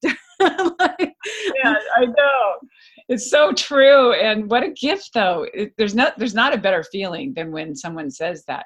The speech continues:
Speaker 2: to you, that, you know, you, you were there, you're the one that pushed me past where, a place I didn't think I could get past, and believed in me when I didn't believe in myself. And, you know, but, but again, they did it.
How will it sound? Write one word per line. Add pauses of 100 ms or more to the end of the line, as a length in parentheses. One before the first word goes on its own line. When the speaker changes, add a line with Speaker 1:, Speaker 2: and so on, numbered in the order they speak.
(100)
Speaker 2:
to
you,
that,
you
know,
you,
you
were
there,
you're
the
one (300)
that
pushed
me
past
where,
a
place
I
didn't
think
I
could
get
past, (540)
and
believed
in
me
when
I
didn't
believe
in
myself. (100)
And, (540)
you
know,
but, (100)
but
again,
they
did
it.